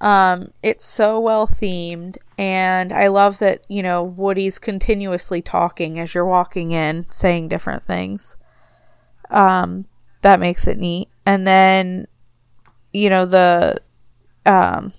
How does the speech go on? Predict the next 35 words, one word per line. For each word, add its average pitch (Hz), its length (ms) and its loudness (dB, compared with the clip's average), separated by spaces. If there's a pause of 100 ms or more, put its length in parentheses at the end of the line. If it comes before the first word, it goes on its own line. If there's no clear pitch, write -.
I 202 60 -6
was 180 120 -4
gonna 165 140 -6
say - 240 -6
aliens, 170 420 -8
the 208 100 8
army 214 280 6
men 190 200 0
are 180 100 -2
walking 175 380 -2
around. 175 260 -2
We 185 80 -2
saw 208 240 6
them 202 300 2
walking 202 400 2
around 180 240 0
quite 214 240 0
a 180 40 -6
bit. 165 220 0 (1120)
And 190 440 0 (420)
there 240 140 6
was 233 140 2
even, 277 480 -4
so 269 200 6
when 247 200 0
you 285 180 -2
come 403 220 0
out 233 220 6
of 254 80 0
Toy 226 220 2
Story 214 360 0
Mania 190 460 -2
now, 254 480 2
it's - 220 0
like, 370 280 0